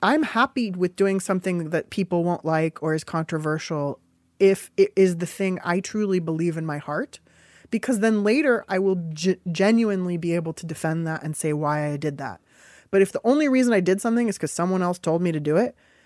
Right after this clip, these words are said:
I can't do that. I'm not gonna be able to defend that, and I can't, I can't do that. So I feel that about the writing. I feel that about, like, all the stuff I have to put out. And I'm also fine apologizing.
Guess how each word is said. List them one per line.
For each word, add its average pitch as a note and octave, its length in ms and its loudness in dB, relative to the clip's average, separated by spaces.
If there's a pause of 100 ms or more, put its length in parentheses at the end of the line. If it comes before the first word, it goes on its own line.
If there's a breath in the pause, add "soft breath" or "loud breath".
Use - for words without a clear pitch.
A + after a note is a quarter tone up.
(140 soft breath)
I F#3 100 2
can't F#3+ 300 0
do F3 160 2
that. C#3 300 -2
I'm F3+ 180 2
not F#3 220 2
gonna G3+ 120 0
be G3 80 4
able F#3 140 2
to E3 80 -2
defend F3+ 460 0
that, D3 260 -6
and D#3+ 100 -2
I D3+ 80 0
can't, D3+ 460 -4
I D#3 80 -4
can't C#3+ 260 -8
do C3+ 120 -8
that. - 260 -10
So F3 320 2 (400 soft breath)
I F#3 60 -2
feel F#3+ 240 4
that F3 180 6
about D3+ 240 -2
the D#3 60 -4
writing. G#3 340 4
I F3 60 0
feel G#3 180 2
that F3+ 160 2
about, D#3 260 -2
like, D3+ 160 -6
all F3+ 200 4
the D3+ 100 -4
stuff - 300 -8
I C#3+ 60 -6
have D3 180 -8
to D3 80 -10
put D3 180 -8
out. C#3+ 220 -6 (680 soft breath)
And G3 280 4
I'm A#3+ 140 2
also F#4 220 4
fine G#3+ 360 2
apologizing. D#3+ 680 0